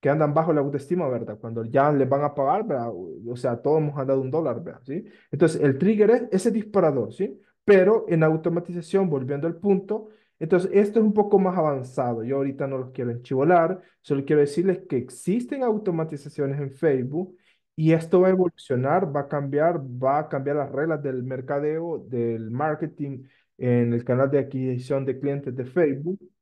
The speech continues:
Va a cambiar, ¿sí? Ya lo está cambiando, pero el más recomendable es este, ¿sí? Entonces, acá me voy a crear un nuevo anuncio, ¿sí? Entonces, me voy a crear un nuevo anuncio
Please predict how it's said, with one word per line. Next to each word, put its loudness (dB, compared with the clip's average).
Va -2
a -8
cambiar, 2
¿sí? -6
Ya 4
lo 2
está -6
cambiando, -2
pero 4
el 4
más 2
recomendable 0
es -12
este, -20
¿sí? -6
Entonces, 0
acá 2
me 4
voy 8
a 4
crear 2
un 2
nuevo 0
anuncio, -8
¿sí? -8
Entonces, -4
me -2
voy 2
a 0
crear -6
un -4
nuevo 2
anuncio 0